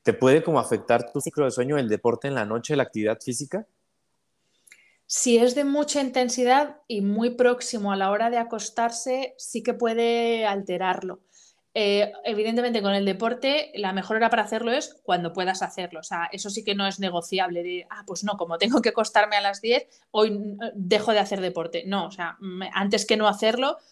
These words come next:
Speaker 2: pues a la hora que se pueda. Pero sí que es verdad que un deporte muy intenso nos activa tanto cognitivamente como físicamente. Nos sube la temperatura, por ejemplo, mientras que para dormir necesitamos de, que la temperatura cor-, corporal baje.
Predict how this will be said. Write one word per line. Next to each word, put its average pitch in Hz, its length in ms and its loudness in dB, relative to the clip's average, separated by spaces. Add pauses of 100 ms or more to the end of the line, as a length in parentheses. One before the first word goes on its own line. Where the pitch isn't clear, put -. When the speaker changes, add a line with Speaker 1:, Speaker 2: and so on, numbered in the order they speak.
(260)
Speaker 2:
pues 196 360 2
a 185 120 -4
la 170 140 0
hora 208 160 2
que 214 80 -8
se 185 160 -10
pueda. 185 320 -6 (320)
Pero 202 160 -2
sí 214 160 -4
que 240 80 2
es 226 80 0
verdad 233 320 0
que 220 120 -4
un 202 120 -2
deporte 226 360 -2
muy 208 240 0
intenso 247 680 0 (340)
nos 214 180 0
activa 196 720 2
tanto 190 320 -2
cognitivamente 226 840 -2
como 226 240 -2
físicamente. 208 800 -6
Nos 175 180 -8
sube 196 180 -2
la 180 120 -2
temperatura, 185 680 -2
por 202 100 -4
ejemplo, 233 380 -6
mientras 196 260 -12
que 180 120 -12
para 175 200 -4
dormir 190 460 -4
necesitamos 185 680 -8
de, 190 320 -4
que 190 120 -2
la 180 140 -2
temperatura 190 500 -2
cor-, 185 280 -6
corporal 180 440 -4
baje. 214 400 0